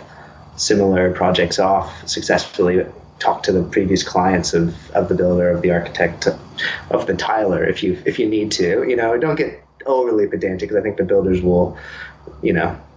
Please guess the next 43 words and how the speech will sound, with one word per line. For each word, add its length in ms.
lose 180
their 100
mind 260
a 60
little 200
bit, 280
but 160
within 260
reason, 400
do 140
your, 260
do 260
your 160
research 440
and, 260
and 240
do 140
a 20
lot 240
of 120
it. 220
Sometimes 380
I 60
see 160
people 240
choosing 260
builders, 480
choosing 320
architects 480
the 100
way 140
they'd 240
shop 280
for 100
shoes 400
or 240
a 40
car, 460
and 160
it's 160
just 340
not 220
enough. 320